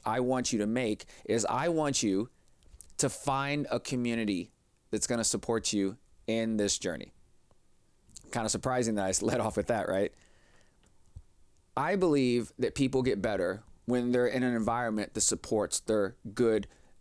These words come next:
mental, emotional well-being. And look at your community right now. And for people who have an autoimmune disorder, I want you to particularly pay attention to this.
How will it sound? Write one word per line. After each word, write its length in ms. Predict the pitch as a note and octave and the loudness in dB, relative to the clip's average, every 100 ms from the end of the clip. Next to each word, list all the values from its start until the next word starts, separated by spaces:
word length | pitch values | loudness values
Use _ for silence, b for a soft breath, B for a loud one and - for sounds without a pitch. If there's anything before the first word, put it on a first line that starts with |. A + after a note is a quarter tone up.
| G#2+ | -2
mental, 560 | A#2+ A#2+ - G#2+ G#2 - | 0 0 2 0 0 -2
emotional 640 | A#2 A2+ - G#2+ G#2 G2 | 0 2 0 0 0 0
well-being. 420 | G#2+ G#2+ G2 D#2 - _ _ - b b b b b _ | 0 2 0 -2 -6 _ _ -20 b b b b b _
And 400 | B2+ B2+ B2 A#2 - _ _ _ _ _ - | 0 0 0 -2 -6 _ _ _ _ _ -4
look 220 | C3 D#3+ | 0 2
at 60 | E3+ | 2
your 200 | C#3 C#3+ | 4 2
community 480 | - C#3 B2 A2+ G#2 | 0 -2 0 2 2
right 220 | G2+ F#2 | 0 -2
now. 240 | E2 - - _ _ - - | -6 -10 -16 _ _ -20 -6
And 280 | B2 B2+ A#2+ | -2 0 0
for 160 | - B2 | 0 0
people 380 | D3+ D3+ D3+ D3 | 2 2 2 4
who 140 | C3+ | 4
have 240 | B2+ B2+ | 2 0
an 80 | C3+ | -2
autoimmune 380 | A2 A#2+ A#2 A2+ | 0 0 0 0
disorder, 460 | A2 - G#2 B2 A#2+ | 0 2 2 2 2
I 60 | |
want 300 | G#2+ A2+ - | 0 -2 0
you 80 | A#2 | 0
to 200 | G#2 - - - - | 0 -4 -14 -20 -8
particularly 480 | A#2+ - C#3+ C#3 A2+ | -4 0 0 2 0
pay 160 | A#2 | 2
attention 380 | G#2 - A2 G#2+ | 0 0 -2 -4
to 100 | F#2+ | -4
this. 300 | F#2 F#2+ - | -2 0 -2